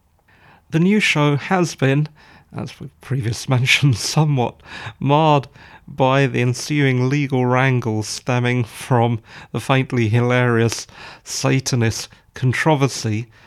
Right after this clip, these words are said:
when the Satanic Temple, <laughs> I'm, I'm so sorry, I shouldn't do that, sued the production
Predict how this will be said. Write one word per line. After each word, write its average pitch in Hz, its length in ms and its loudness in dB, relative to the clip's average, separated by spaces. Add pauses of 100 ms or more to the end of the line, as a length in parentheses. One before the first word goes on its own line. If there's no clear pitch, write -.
(140)
when 123 380 0
the 127 80 0
Satanic - 600 0
Temple, 156 640 2
<laughs> - 60 -20 (1400)
I'm, 160 180 -2 (180)
I'm 139 160 -2
so - 280 -2
sorry, 110 500 -6 (580)
I - 60 -12
shouldn't 110 260 -10
do 120 160 -2
that, 107 260 -4 (400)
sued 147 580 -2 (120)
the - 80 -4
production 123 720 -2